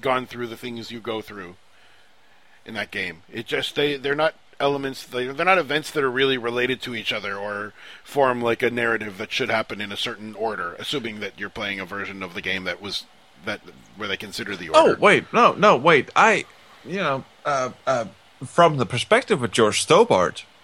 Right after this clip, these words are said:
Speaker 2: I mean, he has an emotional investment in going, "Okay, this fucker blew up my cabinet, uh, cabinet, my cafe." Where is my vocabulary going? Um,
Speaker 1: Sure.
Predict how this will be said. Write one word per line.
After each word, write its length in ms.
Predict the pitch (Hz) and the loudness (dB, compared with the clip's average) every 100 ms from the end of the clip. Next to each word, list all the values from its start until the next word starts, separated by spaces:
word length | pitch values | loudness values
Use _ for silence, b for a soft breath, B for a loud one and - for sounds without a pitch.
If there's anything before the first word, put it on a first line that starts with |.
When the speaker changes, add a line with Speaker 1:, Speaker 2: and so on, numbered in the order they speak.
| _ - | _ 0
Speaker 2:
I 100 | 135 | 0
mean, 240 | 101 98 | 0 -6
he 260 | - 226 247 | -4 -4 -2
has 440 | 175 131 98 - - | 0 0 -2 -8 -6
an 160 | 123 | -6
emotional 540 | 107 98 156 - 113 98 | -6 -6 -8 -8 -10 -8
investment 720 | 101 107 117 190 - 113 110 | -10 -2 0 0 -2 -6 -2
in 160 | 123 110 | -4 0
going, 280 | 110 107 95 | 0 0 2
"Okay, 280 | 139 113 92 | 0 0 0
this 240 | - 185 | 0 -4
fucker 460 | - - 175 - 98 | -2 4 6 4 -2
blew 240 | 120 117 | -2 0
up 180 | 101 98 | 0 -2
my 100 | 92 | -6
cabinet, 480 | 85 - 180 - 104 - _ _ | -8 -6 -6 -4 -6 -6 _ _
uh, 180 | 117 90 - - - | 0 0 -4 -20 -14
cabinet, 640 | - - - 90 90 - | -10 -10 -10 -10 -10 -8
my 200 | 104 98 | -6 -4
cafe." 720 | 92 - 107 - 147 127 98 - - _ - _ _ | -4 -2 -2 0 2 2 0 -10 -20 _ -20 _ _
Where 180 | 147 143 | 4 6
is 120 | - | 6
my 120 | 101 | 2
vocabulary 640 | 87 87 - 87 69 80 87 | 0 -2 -4 -4 -4 -8 -4
going? 300 | 95 98 98 B B B B - 151 | -4 -4 -6 B B B B -2 6
Um, 380 | 139 127 127 | 8 8 6
Speaker 1:
Sure. 180 | 117 95 | 2 -2